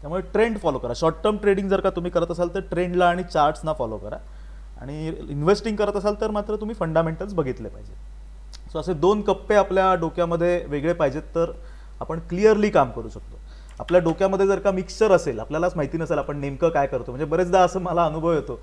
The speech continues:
की लोक मला विचारतात की हा share मी घेतला होता, हजार रुपयाला घेतला होता पूर्वी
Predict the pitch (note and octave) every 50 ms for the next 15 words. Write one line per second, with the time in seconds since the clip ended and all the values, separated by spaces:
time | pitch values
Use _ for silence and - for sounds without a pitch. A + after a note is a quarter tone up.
0 | - - - - - - - C#3+ C#3 D3 D3 E3 E3+ E3+ F3 E3+ E3+ E3 E3+ D#3+
1 | D3+ - D#3+ - - D3+ C#3+ D3+ D#3 - D3+ D3 C#3+ C#3+ D#3 D3 C#3+ C3+ - C#3+
2 | D3 C#3+ - C3 A#2+ - - - - - - - - - - - - C#3 C3+ E3+
3 | F3 E3+ D#3+ - E3 D#3+ D#3+ D3+ C#3 C#3 - C3+ C3+ C3 A#2 C3 A2+ - C3 B2
4 | A2+ C3